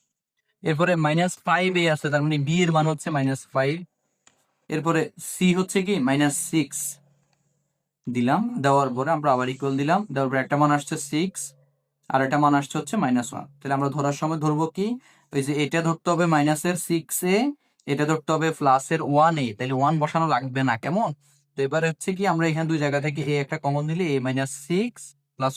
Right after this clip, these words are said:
ওয়ান একটা কমন নিলে এ মাইনাস সিক্স, দুই জায়গা থেকে এ মাইনাস সিক্স কমন নিলে আর থাকবে এ প্লাস ওয়ান। তাহলে এটা হচ্ছে আমাদের ক্যালকুলেটর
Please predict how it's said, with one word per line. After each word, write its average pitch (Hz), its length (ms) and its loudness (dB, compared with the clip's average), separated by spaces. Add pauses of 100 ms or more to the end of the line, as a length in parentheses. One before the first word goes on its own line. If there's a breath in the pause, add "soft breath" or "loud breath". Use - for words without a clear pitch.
ওয়ান 143 220 4
একটা 170 200 -4
কমন 143 240 0
নিলে 135 220 0
এ - 100 -2
মাইনাস 151 280 -2 (240)
সিক্স, 127 260 -4 (720)
দুই 147 140 2
জায়গা 156 240 2
থেকে 170 180 -2
এ - 80 0
মাইনাস 151 200 -2 (100)
সিক্স 156 200 -2 (100)
কমন 165 240 2
নিলে 165 180 2
আর 135 140 -6
থাকবে 139 340 -4
এ 127 40 0 (100)
প্লাস 170 240 2 (260)
ওয়ান। - 180 -4 (640 soft breath)
তাহলে 165 160 -2 (120)
এটা 190 220 4
হচ্ছে 262 220 0
আমাদের 190 280 2
ক্যালকুলেটর 170 440 0